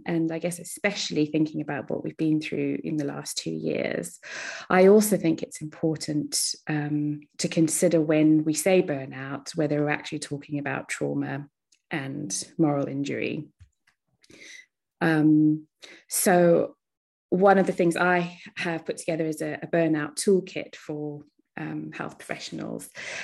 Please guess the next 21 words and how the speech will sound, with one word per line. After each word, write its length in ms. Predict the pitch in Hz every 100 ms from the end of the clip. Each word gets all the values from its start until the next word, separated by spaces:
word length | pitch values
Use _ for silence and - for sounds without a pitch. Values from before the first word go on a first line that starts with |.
| -
And 160 | 170 170
it 100 | 175
kind 220 | 185 180
of 100 | 170
breaks 280 | 170 - -
it 100 | -
down 280 | 175 160 156
into 460 | 151 156 - 160
these 280 | 151 151 -
five 760 | - - 151 151 143 147 151 - - - _ _ -
categories. 920 | - - - - - - - - - -
Um, 440 | 147 147 143 147 147 - - - - - _ _
and 480 | 160 156 156 151 151 - - - _
as 200 | - 156
I 80 | 151
said, 240 | 151 156
you 60 | 160
know, 80 | 151
people 280 | 175 170
might 180 | 160 156
identify 880 | 156 151 156 156 156 156 151 147 139